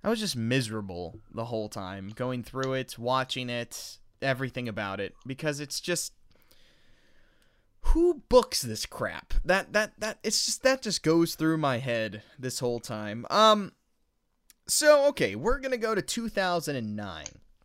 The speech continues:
W W E. Because to be perfectly honest, the only time I've ever really been mad with topics, it's W W E,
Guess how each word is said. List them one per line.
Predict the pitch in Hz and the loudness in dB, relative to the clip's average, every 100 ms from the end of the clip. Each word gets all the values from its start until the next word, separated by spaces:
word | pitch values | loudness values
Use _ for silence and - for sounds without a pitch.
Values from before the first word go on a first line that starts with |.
| _ _ _ - _ - | _ _ _ -20 _ -18
W | 110 147 165 196 | 2 2 2 4
W | 180 175 160 110 | 4 4 -2 -4
E. | 98 92 _ _ _ _ _ _ _ _ _ _ _ | -8 -14 _ _ _ _ _ _ _ _ _ _ _
Because | - 170 | -6 -6
to | - | -4
be | 233 302 | -4 2
perfectly | - 190 143 139 | 4 4 0 -2
honest, | 131 131 135 | 0 -2 -4
the | |
only | 190 220 | -4 -2
time | 190 156 | -2 0
I've | 123 | -2
ever | 143 | -2
really | 135 139 | -2 -2
been | 123 113 107 | -2 -6 -4
mad | 110 117 117 | -2 -2 -4
with | 117 | -8
topics, | - 117 117 131 - | -6 -6 -6 -10 -10
it's | 107 - | -12 -8
W | 117 107 | -6 -6
W | 92 98 95 | -10 -10 -12
E, | 95 | -14